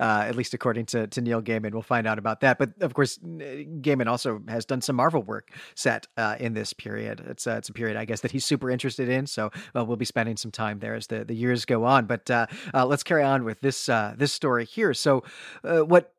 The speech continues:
Madoc has purchased with this Bezoar is a woman. Uh, it's a blonde woman, uh, definitely imprisoned in Fry's home. Uh, it turns out, though, that she's not just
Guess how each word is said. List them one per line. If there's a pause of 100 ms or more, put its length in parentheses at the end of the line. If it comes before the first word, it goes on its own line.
(120)
Madoc
has
purchased
with
this
Bezoar (100)
is
a
woman.
Uh,
it's
a
blonde
woman, (320)
uh, (500)
definitely
imprisoned
in
Fry's
home.
Uh,
it
turns
out,
though,
that (380)
she's
not
just